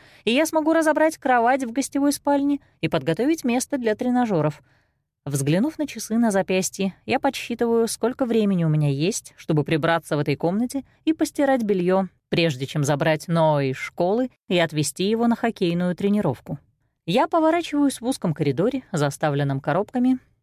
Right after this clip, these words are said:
и смотрю на нашу с Ноа фотографию с родителями. Усталость и куча различных эмоций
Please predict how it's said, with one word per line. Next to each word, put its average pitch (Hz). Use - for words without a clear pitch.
и 151
смотрю 160
на 262
нашу 240
с -
Ноа 202
фотографию 143
с -
родителями. 135
Усталость 220
и 202
куча 247
различных 180
эмоций 185